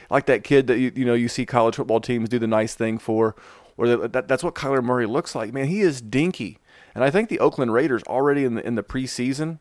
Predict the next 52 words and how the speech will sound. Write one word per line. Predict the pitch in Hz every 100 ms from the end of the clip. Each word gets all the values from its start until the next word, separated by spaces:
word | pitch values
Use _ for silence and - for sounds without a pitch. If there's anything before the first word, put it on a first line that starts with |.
| _ _ _
put | - -
the | 131
blueprint | 127 143 - 127 90
out | 110 117
there. | 87 71 - _ _ -
H-, | 131 -
how | 123 127
do |
you, | 151 156 151 110 117 120
you | 147
know, | 123 120
combat | - 113 110 120
Kyler | - 139 139
Murray? | 120 120 143 156 _ _ _ _
You | 147
just | 180
put, | 214 127
bring | 156 127
pes-, | - 147 -
pressure | - 135 135
right | 117
up | 117 -
the | 110
middle | 107 127 - _ _ - - -
and, | 120
and, | 107 120 -
and | 120
force | - 135 131 135
him | 120
out | 117 113
on | 117 117 117 113 107
the | 113 110
edges. | 107 110 110 107 - - - - -
I | 131
don't | 139 139
think | 135 123
he's | 123
gonna | 120 117
return | 110 - 113 110 107
value. | 101 98 101 101 101 - _ - _ -
Um, | 104 104 101
he | 123
only | 160 156
completed | 135 143 120 -
twenty-three | 147 143 131 139
of | 123
thirty-six | - 123 123 127 -
passes, | - 98 101 117
which | 160 226
is | 359
not | 349 320 -
horrible. | - - 131 135 143 156 160